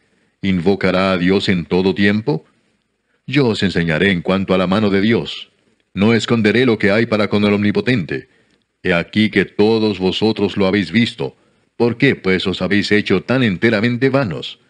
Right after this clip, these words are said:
Esta es para con Dios la porción del hombre impío y la herencia que los violentos han de recibir del Omnipotente. Si sus hijos fueren multiplicados, serán para la espada, y sus pequeños no se saciarán de pan.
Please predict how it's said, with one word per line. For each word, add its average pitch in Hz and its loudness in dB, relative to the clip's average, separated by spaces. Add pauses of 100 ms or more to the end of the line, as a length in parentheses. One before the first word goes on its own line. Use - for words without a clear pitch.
(640)
Esta 110 0
es 101 2
para 95 -2
con 95 0
Dios 110 2
la 107 2
porción 117 0
del 110 2
hombre 120 0
impío 113 0 (260)
y 120 4
la 113 4
herencia 117 2
que 117 -2
los 101 0
violentos 107 0
han 117 0
de 110 0
recibir 101 0
del 110 2
Omnipotente. 104 -2 (460)
Si - 0
sus - -4
hijos 147 0
fueren 104 0
multiplicados, 113 0 (160)
serán 95 -4
para 113 0
la 120 2
espada, 87 -4 (260)
y 98 0
sus 110 0
pequeños 113 2
no 107 0
se 110 -2
saciarán 110 0
de 123 0
pan. 92 -4